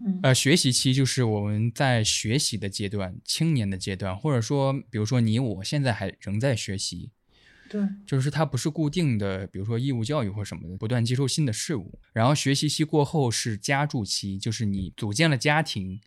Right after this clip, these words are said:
Speaker 2: 供养家人，这是一个漫长的加注期。可能对于中国人的群体经验来说，加注期可能是很漫长，可能，可能是你最终的归宿。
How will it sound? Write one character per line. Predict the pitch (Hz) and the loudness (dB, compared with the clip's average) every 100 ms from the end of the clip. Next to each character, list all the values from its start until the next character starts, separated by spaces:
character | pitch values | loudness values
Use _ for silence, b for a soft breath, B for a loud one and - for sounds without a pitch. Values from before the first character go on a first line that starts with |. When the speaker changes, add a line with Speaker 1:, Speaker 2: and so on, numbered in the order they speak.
| - | -2
Speaker 2:
供 | 135 120 | 2 2
养 | 98 95 | 2 -2
家 | 117 131 | 0 2
人， | 107 87 117 | 0 -4 -4
这 | 113 | -2
是 | 110 98 | 0 -2
一 | |
个 | 101 110 104 | 0 0 2
漫 | 143 170 | 4 4
长 | 123 110 | 4 0
的 | 104 | -2
加 | 110 117 | 0 0
注 | 117 | 0
期。 | 101 - | -4 -4
可 | 107 113 | -4 -2
能 | 110 143 - | 0 -2 -4
对 | b 170 | b 2
于 | 165 160 _ | 2 0 _
中 | 190 196 208 | 0 2 2
国 | 185 117 104 101 107 | 2 2 2 4 2
人 | 107 113 110 98 | 2 4 2 2
的 | 110 117 104 | 2 4 2
群 | 104 - 113 | 0 0 2
体 | 139 | 4
经 | 101 131 | 4 4
验 | 147 113 | 6 4
来 | 98 | 2
说， | 104 107 104 - _ _ _ | 2 0 0 -6 _ _ _
加 | - 170 | 4 6
注 | 190 | 6
期 | 123 135 | 4 2
可 | - | 2
能 | 104 | 2
是 | 120 | 2
很 | 143 117 | 2 0
漫 | 95 160 | 2 4
长， | 131 107 104 | 4 0 -2
可 | 101 | -2
能， | 104 - | -4 -4
可 | 104 | -2
能 | 113 | 0
是 | - | 0
你 | 131 98 | 0 -2
最 | - 139 | -2 -2
终 | 135 175 | 0 0
的 | 113 | 0
归 | 117 101 | -2 -2
宿。 | 101 107 85 | -4 -8 -10